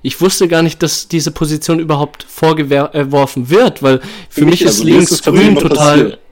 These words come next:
Speaker 1: Echt?
Speaker 2: Ja.
Speaker 1: Okay.
Speaker 2: Mir ist das mal passiert und, ähm, danach hab ich mir immer so ein bisschen Gedanken gemacht über den Begriff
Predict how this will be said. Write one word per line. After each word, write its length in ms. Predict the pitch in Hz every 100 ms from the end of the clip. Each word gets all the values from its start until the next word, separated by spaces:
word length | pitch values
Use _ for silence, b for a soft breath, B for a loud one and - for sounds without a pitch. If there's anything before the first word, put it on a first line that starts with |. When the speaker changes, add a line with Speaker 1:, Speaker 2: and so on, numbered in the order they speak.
| b b b b _ -
Speaker 1:
Echt? 500 | 147 269 - - - - _
Speaker 2:
Ja. 240 | 110 110 110 123
Speaker 1:
Okay. 460 | 113 - 120 135 135 b b b b b b b -
Speaker 2:
Mir 80 |
ist 140 | 143 147
das 80 | 139
mal 100 | 139
passiert 500 | 131 - 143 170 160
und, 480 | 127 127 123 - 120
ähm, 1200 | 120 120 120 120 120 120 123 127 127 123 123 127 _ _ _
danach 600 | 120 120 113 113 156 -
hab 140 | 147
ich 160 | 139 -
mir 220 | 135 135
immer 160 | 135 143
so 120 | 135
ein 80 | 123
bisschen 480 | 143 - 143 135 127
Gedanken 440 | 127 120 139 143
gemacht 340 | 139 143 139
über 140 | 131 123
den 140 | 120
Begriff 360 | 117 - -